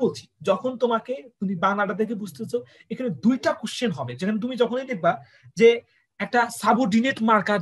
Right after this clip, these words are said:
দিয়ে, subordinate marker দিয়ে দুইটা question যুক্ত করছে, তাহলে subordinate যুক্ত যে সেন্টেন্সটা আছে,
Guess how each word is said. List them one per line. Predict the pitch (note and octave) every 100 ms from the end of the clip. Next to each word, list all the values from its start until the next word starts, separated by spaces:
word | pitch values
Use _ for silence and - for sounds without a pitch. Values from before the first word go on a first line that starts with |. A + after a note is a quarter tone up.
| D3
দিয়ে, | F3+ C3 A#2+ _ _
subordinate | - G#3 G#3 A#3 A3 C4+ C4
marker | A3+ A3+ E3+
দিয়ে | G#3 C3+
দুইটা | G#3 G3 A#3
question | G3+ - C4+
যুক্ত | A#3 B3 - E3+
করছে, | D3 - D#3 A3+ - - -
তাহলে | F#3+
subordinate | G3 - G3+ G3 A#3+ A3+ C4 D4+ B3
যুক্ত | - B3 A3+
যে |
সেন্টেন্সটা | - A3 E3+ B3 B3+ - A3
আছে, | A#2+ -